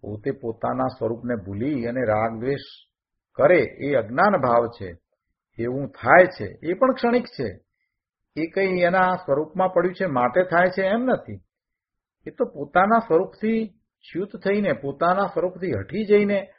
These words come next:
એ પરનું લક્ષ કરીને બહારમાં રખડે છે ત્યારે એવું થાય છે. કાંઈ એ એનો સ્વભાવ નથી. રાગ દ્વેષ રૂપે પરિણમન થવું એ કંઈ જીવનો સ્વભાવ નથી, એ જીવને હોય નહીં.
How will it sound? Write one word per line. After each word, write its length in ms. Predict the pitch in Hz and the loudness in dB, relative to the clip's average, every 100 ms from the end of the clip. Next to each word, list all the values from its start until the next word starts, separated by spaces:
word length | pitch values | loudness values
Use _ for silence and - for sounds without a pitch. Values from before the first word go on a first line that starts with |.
| _ _ _ _ 185 | _ _ _ _ -10
એ 40 | |
પરનું 440 | 165 143 143 180 185 | -4 0 0 -2 0
લક્ષ 200 | 175 - | -2 0
કરીને 280 | 185 185 190 | -2 -2 2
બહારમાં 440 | 123 113 135 180 | 2 2 2 2
રખડે 300 | 147 - 185 | 2 0 -2
છે 120 | 185 | -2
ત્યારે 460 | 190 135 120 202 233 | -4 -2 4 8 8
એવું 220 | 202 196 | 6 2
થાય 220 | 156 131 | 0 -2
છે. 300 | 120 - 90 _ _ _ _ _ _ - | -2 -10 -18 _ _ _ _ _ _ -6
કાંઈ 380 | 139 160 165 | -4 -2 -2
એ 100 | 165 | -2
એનો 160 | 170 180 | -2 -4
સ્વભાવ 760 | - - 92 87 92 135 233 | -6 -8 -8 -8 -4 0 0
નથી. 480 | 254 254 - 90 87 _ _ _ _ _ _ _ _ _ _ _ | 0 -2 -8 -16 -20 _ _ _ _ _ _ _ _ _ _ _
રાગ 460 | 87 95 120 180 180 | -8 -2 0 0 0
દ્વેષ 220 | 180 190 - | 0 0 -4
રૂપે 280 | 165 196 | -6 -4
પરિણમન 500 | 185 151 156 180 190 | -2 -2 -2 -4 -6
થવું 680 | 180 - 139 165 214 180 220 - _ _ - | -10 -6 -4 -2 0 -2 -4 -12 _ _ -14
એ 60 | 180 | -8
કંઈ 180 | 196 190 | -6 -6
જીવનો 400 | 120 147 196 226 | -6 -4 -2 -4
સ્વભાવ 680 | - 107 92 107 139 233 | -4 -6 -6 -4 0 2
નથી, 400 | 277 277 180 113 | 2 2 -2 -8
એ 260 | 127 165 165 | -6 -4 -6
જીવને 360 | 113 139 196 | -8 -8 -2
હોય 400 | 202 107 113 233 | -2 2 4 4
નહીં. 340 | 277 156 90 | 4 -2 -6